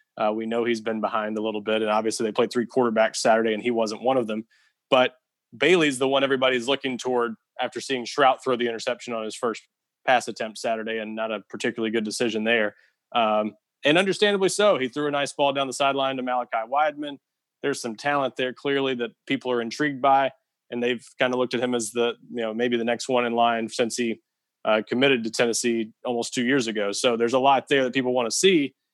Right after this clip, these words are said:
He's the exciting, shiny new toy, and that's how fans kinda react in these situations most of the time. But I think his comments there were pretty telling, and I think they still believe Harrison Bailey might not be ready,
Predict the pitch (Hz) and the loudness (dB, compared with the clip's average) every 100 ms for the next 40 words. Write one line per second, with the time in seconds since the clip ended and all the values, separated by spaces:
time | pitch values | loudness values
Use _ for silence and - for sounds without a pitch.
0 | _ _ _ - 147 139 135 127 - 143 | _ _ _ 2 2 4 2 2 4 4
1 | 139 135 123 143 131 127 123 117 160 160 | 4 -2 -4 -2 -2 -2 -4 -2 0 0
2 | 135 131 _ 117 120 120 120 117 - _ | 0 -2 _ -6 -4 -4 -6 -8 -14 _
3 | _ _ 123 123 123 - 123 117 110 - | _ _ -4 0 0 0 -4 -4 -10 -6
4 | 139 123 117 120 131 135 131 120 107 - | -4 -2 -6 -2 2 2 0 -4 -4 -6
5 | 113 113 107 113 107 110 104 107 - 110 | -8 -4 -4 -4 -2 -2 -2 -6 -2 -2
6 | 101 _ _ _ _ _ 165 151 135 _ | -4 _ _ _ _ _ 4 4 0 _
7 | _ _ _ - 131 - 147 139 135 151 | _ _ _ -2 -2 0 0 0 0 0
8 | 135 135 117 135 123 107 135 120 - 139 | 0 0 -4 -4 -4 -4 -4 -4 0 2
9 | 135 120 117 _ 117 117 110 127 - 131 | 2 -2 -8 _ -6 -6 -6 -10 -4 -4
10 | 123 _ - - 139 139 131 143 165 113 | -4 _ -16 -2 0 2 2 2 0 -2
11 | 127 131 139 123 131 135 139 - _ _ | -2 -2 -2 0 0 0 -4 -8 _ _
12 | _ - 131 139 143 143 139 151 175 | _ -4 -2 0 0 2 4 4 2